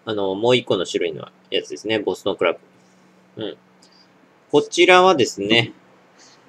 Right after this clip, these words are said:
えー、アルコール度数が三十七度と、まあ、か-、変わってないですね。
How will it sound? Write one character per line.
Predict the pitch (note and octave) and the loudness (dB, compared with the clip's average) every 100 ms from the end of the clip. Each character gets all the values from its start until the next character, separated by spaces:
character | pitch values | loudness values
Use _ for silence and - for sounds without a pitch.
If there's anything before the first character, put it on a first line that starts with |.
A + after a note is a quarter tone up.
| _ - | _ 0
え | C#3+ C#3+ | 6 8
ー、 | C#3 | 8
ア | |
ル | E3 | 8
コ | F#3 | 8
ー | F#3+ | 8
ル | F3 | 8
度 | F#3 | 6
数 | - G3 | 6 6
が | D3+ | 8
三 | D#3+ E3 | 6 4
十 | C3 G#2 | 4 2
七 | G#2 A2 B2+ | 2 4 6
度 | G#2+ F#2 | 6 4
と、 | - F2 | 2 -4
ま | F#2+ F#2 | -2 -4
あ、 | |
か-、 | - G#2 - _ - | 0 -2 -2 _ 0
変 | |
わ | B2 | 0
っ | |
て | C3 | 4
な | A#2 | 2
い | |
で | - | 2
す | C2+ | -2
ね。 | F#2+ | -4